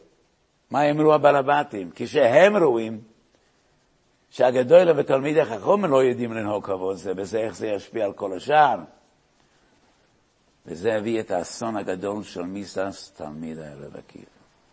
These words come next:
בכל אופן, האהבה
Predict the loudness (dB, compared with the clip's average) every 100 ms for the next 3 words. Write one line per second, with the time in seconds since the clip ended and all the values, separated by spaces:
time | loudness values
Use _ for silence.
0 | _ _ -10 -4 -4 -4 -6 -10 -20 _
1 | _ _ _ _ _ _ _ _ _ _
2 | _ _ _ -6 -4 -2 0 0 0 -2